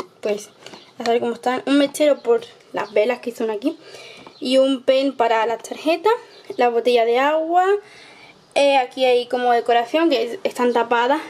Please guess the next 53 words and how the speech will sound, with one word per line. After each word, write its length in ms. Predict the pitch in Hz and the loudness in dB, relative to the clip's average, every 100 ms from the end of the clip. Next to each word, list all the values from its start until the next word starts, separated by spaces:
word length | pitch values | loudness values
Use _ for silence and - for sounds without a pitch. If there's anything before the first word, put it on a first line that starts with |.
| - - | -6 0
lo 180 | 247 | 0
sé, 220 | 247 240 240 | 0 -2 0
pero 220 | 247 233 | 0 0
bueno, 240 | 233 247 320 - _ _ _ _ - | -2 -4 -8 -16 _ _ _ _ -10
están 260 | - 233 | -4 -2
ahí, 220 | 220 262 277 | -2 -4 -6
está 140 | 233 | -4
bien. 200 | 233 294 - - - - - - | -2 -4 -8 -16 -18 -20 -8 -2
Aquí 240 | 294 330 | -2 0
tengo, 200 | 370 349 302 277 - - - - - - | 0 0 -2 -8 -18 -20 -20 -20 -20 -2
eh, 260 | 262 262 254 | 0 2 2
rotuladores 580 | 262 269 262 294 370 | 2 2 4 4 4
y 20 | 349 | 2
los 160 | 294 | 2
he 220 | 302 - | 0 -2
puesto 400 | - - 508 381 | -2 0 2 2
por 140 | 339 311 | 0 0
comodidad. 520 | 277 262 240 233 220 | 0 0 0 0 0
Por 120 | 240 | -4
ejemplo, 200 | 247 247 | -2 -2
aquí 120 | 226 | -2
están 240 | 240 262 240 | -4 0 -2
los 180 | 220 208 | -2 -2
Bic. 340 | 285 311 330 - - | 0 0 -2 -6 -6
Es 80 | |
que 80 | 302 | -4
os 60 | 330 | 0
quiero 140 | 381 | 0
hacer 140 | 339 330 | 2 2
ya 80 | |
un 100 | 311 | 2
vídeo 240 | 302 302 320 - - - _ | 2 0 -2 -6 -20 -20 _
enseñando 420 | - 277 277 294 285 | -4 0 0 0 2
todos 140 | 294 | 2
los 120 | 311 | 2
rotuladores 640 | 302 285 285 277 285 285 285 | -2 0 2 2 2 2 0
con 260 | 247 240 | -4 -4
marcas, 460 | 247 254 254 254 247 | -2 -2 0 -2 -2
si 60 | 262 | 0
los 140 | 240 | 0
recomiendo 440 | 240 - 240 254 247 | 0 0 0 2 0
o 40 | |
no, 120 | 247 | 0
así 180 | 240 233 | -4 0
que 140 | 247 - | 0 0
no 260 | 233 233 | -2 2
los 100 | 233 | 2
voy 100 | 233 | 2
a 20 | 226 | 0
enseñar 180 | 233 | -2
así 280 | 226 233 214 | -8 -8 -4
de 140 | 220 214 | 0 2
rápido. 380 | 226 240 254 | 0 0 -2